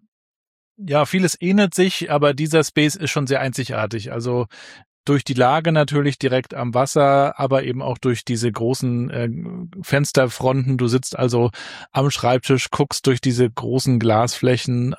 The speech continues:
auf die, den großen, das große Wasser, äh, Horizonte, kannst die Gedanken schweifen lassen, kommst auf neue Ideen, äh, hast aber auch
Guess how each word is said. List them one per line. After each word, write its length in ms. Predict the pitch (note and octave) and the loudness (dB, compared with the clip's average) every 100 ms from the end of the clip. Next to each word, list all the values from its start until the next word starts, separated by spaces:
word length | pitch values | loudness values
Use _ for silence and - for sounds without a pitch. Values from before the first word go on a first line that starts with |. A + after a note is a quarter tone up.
| - | -2
auf 460 | C3 C3 - - - - D#3+ _ - | 0 0 -4 -12 -18 -20 -20 _ -4
die, 320 | C#3+ B2+ C3 | 0 0 0
den 180 | B2+ B2 | 0 0
großen, 540 | A#2+ C3+ C#3 C3 B2 A2+ - - | 2 2 2 2 2 -2 -6 -2
das 160 | C3 | -2
große 340 | - C3+ C3+ A#2 | 0 0 0 0
Wasser, 520 | C3+ D3 C3+ C3 - | 2 4 4 2 2
äh, 440 | B2+ B2 B2 A#2 | 2 2 2 0
Horizonte, 880 | A#2+ C3+ C3 - C3 B2+ B2+ B2+ B2 - - - - | 0 2 0 2 0 2 4 4 4 0 -16 -18 -6
kannst 260 | C3+ B2+ | -4 -2
die 80 | C3+ | -2
Gedanken 420 | B2 A#2+ B2 C3+ | 0 0 0 -2
schweifen 340 | A#2+ B2 A#2+ B2 | 0 0 0 2
lassen, 220 | A#2+ B2+ | 0 0
kommst 300 | A#2+ B2 - | 0 -2 -4
auf 120 | B2 | -6
neue 200 | B2 A#2+ | -2 -2
Ideen, 600 | B2+ A2 A#2+ A#2+ B2 B2 | -2 -2 0 0 0 -2
äh, 280 | - A#2+ A#2+ | -4 -2 0
hast 180 | G#2+ - | 0 0
aber 140 | B2+ | 0
auch 140 | B2 | -2